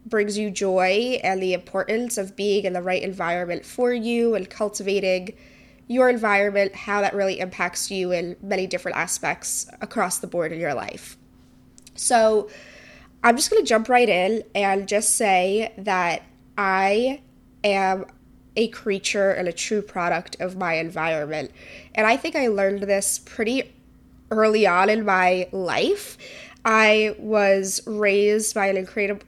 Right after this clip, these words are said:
incredible mother, excuse me, that really, I think, instilled in me. Now looking back, I didn't realize it then, but a lot of core values and the importance of living in a place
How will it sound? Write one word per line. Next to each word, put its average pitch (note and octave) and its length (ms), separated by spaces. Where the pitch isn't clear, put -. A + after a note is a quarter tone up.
incredible G#3+ 500
mother, E3+ 280
excuse A3 460
me, F3+ 180
that F3+ 400
really, A3+ 800
I A#3 80
think, G#3+ 220
instilled G3+ 640
in F#3+ 200
me. A3+ 420
Now G3 240
looking F#3+ 380
back, F#3 240
I G3 80
didn't F#3 200
realize F3+ 340
it F3 160
then, F#3 380
but A3+ 100
a G#3+ 60
lot G#3 160
of B3 160
core G#3+ 320
values G#3 680
and G3+ 180
the F#3+ 120
importance G3 760
of F3 480
living G3 640
in A#3+ 100
a G#3+ 140
place G#3+ 760